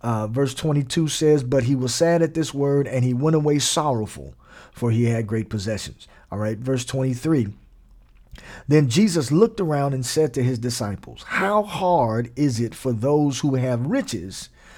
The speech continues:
to enter the kingdom of God?" Now, that sounds like it's hard to be rich and be a part of God's kingdom. That's what it sounds like.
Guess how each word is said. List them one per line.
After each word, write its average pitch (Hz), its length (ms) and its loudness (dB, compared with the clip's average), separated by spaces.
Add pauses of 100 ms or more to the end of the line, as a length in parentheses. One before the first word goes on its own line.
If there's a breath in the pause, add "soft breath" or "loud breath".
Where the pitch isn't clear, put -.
(220 loud breath)
to - 180 -2 (100)
enter 165 400 2
the 131 140 -4
kingdom 143 480 -2
of 131 140 -6
God?" 120 360 -4 (760 soft breath)
Now, 123 360 -2 (140)
that 104 220 -10
sounds 247 500 4
like 147 340 2 (220)
it's 151 180 4
hard 135 420 2
to 165 60 2
be 156 200 4
rich 190 540 2 (220)
and 131 220 0
be 135 140 4
a 135 60 4
part 123 360 0
of 123 80 -2
God's 120 280 -2
kingdom. 233 380 -6
That's 311 200 0
what 233 120 0
it 196 60 2
sounds 185 380 -2
like. 58 180 -18